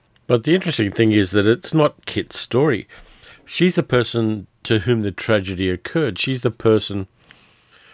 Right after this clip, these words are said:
who lost a child, and yet she's very much a secondary character in there.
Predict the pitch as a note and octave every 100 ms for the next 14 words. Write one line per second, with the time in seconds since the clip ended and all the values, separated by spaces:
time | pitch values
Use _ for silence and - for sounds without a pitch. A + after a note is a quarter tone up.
0 | _ A2+ G2+ G2 A2 G#2+ - F#2+ - E3+
1 | E3 G#1+ - _ _ _ _ _ A#2+ A#2
2 | A#2 A#2 A#2 - - A2+ G2 A2 G#2+ G2
3 | - G#2+ A2 G2 F2+ F#2+ - G2 F#2 F2
4 | F2+ F#2 F2+ F#2